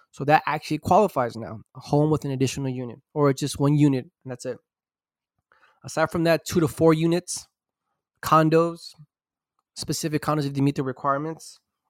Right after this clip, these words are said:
and, uh, multi-wide manufactured homes. You're probably thinking, "What is that?" If you remember driving on the freeway, if you actually drive on the freeway, <laughs> if you've been a passenger on the freeway,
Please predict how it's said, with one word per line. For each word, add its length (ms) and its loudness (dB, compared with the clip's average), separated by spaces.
and, 240 -6
uh, 80 -4
multi-wide 720 2
manufactured 580 0
homes. 440 -4
You're 60 -20
probably 140 4
thinking, 320 0
"What 160 8
is 100 10
that?" 220 0
If 100 -6
you 80 4
remember 300 4
driving 280 4
on 80 2
the 60 -2
freeway, 320 2
if 80 -4
you 80 0
actually 220 -4
drive 220 4
on 60 0
the 60 2
freeway, 240 2
<laughs> 40 4
if 120 0
you've 80 -4
been 120 6
a 40 6
passenger 460 0
on 60 0
the 80 -4
freeway, 380 -2